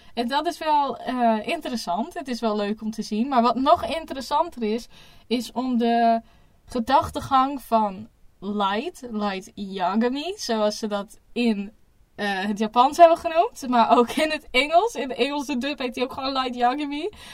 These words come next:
Ja, je volgt gewoon het hele dingproces. Je ziet hem eigenlijk veranderen van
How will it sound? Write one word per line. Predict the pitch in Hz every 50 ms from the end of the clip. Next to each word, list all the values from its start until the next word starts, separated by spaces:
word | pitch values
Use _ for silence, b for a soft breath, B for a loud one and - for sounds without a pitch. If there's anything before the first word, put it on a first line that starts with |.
| B B B B B B B B B - - - - - - - - - - - _ _ _
Ja, | - 220 247 302 330 339
je | 330
volgt | 311 - 339 349 339
gewoon | - 349 339
het | 320 226
hele | 240 254 285 311 320 226
dingproces. | - 294 311 349 349 330 294 240 - 262 226 220 -
Je | 240 233
ziet | 220 220 285 359 415
hem | 427 381 320
eigenlijk | 269 285 302 330 339 311 320 294 -
veranderen | - 262 269 285 311 320 320 302 277
van | - - 277 269 254 240